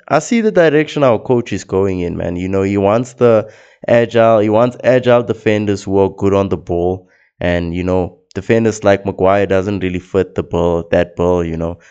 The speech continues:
even though, hey, you know, his, his, his, his,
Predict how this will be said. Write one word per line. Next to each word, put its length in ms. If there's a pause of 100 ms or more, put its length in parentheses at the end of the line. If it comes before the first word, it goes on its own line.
(140)
even 240
though, 280 (440)
hey, 180 (180)
you 140
know, 140
his, 260
his, 220
his, 240
his, 300